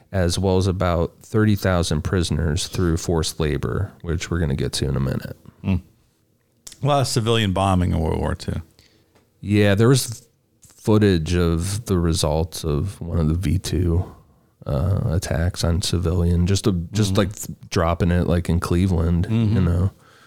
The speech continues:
Speaker 2: Well, they weren't the only ones. I mean, we firebombed Dresden, Germany, and killed twenty-five thousand people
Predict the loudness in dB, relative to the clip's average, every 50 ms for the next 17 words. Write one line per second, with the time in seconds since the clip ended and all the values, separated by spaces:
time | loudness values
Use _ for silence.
0 | _ _ _ _ _ _ _ _ _ 0 2 4 4 4 2 2 2 2 2 2
1 | 2 2 2 2 0 0 0 0 0 2 2 2 2 0 0 0 2 2 2 2
2 | 2 2 2 2 2 2 2 0 0 0 0 0 0 0 0 0 2 2 2 2
3 | 2 2 2 2 2 0 0 0 -2 -2 0 -2 -2 -6 -6 -2 0 0 0 0
4 | 0 -2 0 0 0 0 2 2 2 2 2 0 0 0 0 0 0